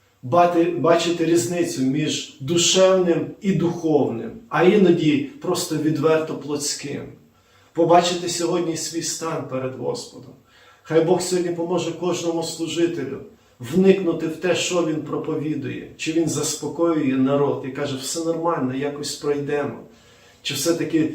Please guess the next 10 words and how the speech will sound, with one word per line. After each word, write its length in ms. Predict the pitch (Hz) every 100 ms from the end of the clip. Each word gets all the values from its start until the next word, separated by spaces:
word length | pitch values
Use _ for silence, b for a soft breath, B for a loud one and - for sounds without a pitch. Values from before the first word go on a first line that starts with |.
| -
стимулює 800 | - - 170 170 170 185 156 139
людей 460 | 139 143 147 131
до 80 | 131
святості, 800 | - 143 156 151 127 - - 127
до 160 | 131
того, 260 | 135 160 143
щоб 340 | - 143 147 143
аналізували 720 | 143 131 123 131 131 143 131
своє 340 | 127 - 123 117
життя 500 | 127 123 131 -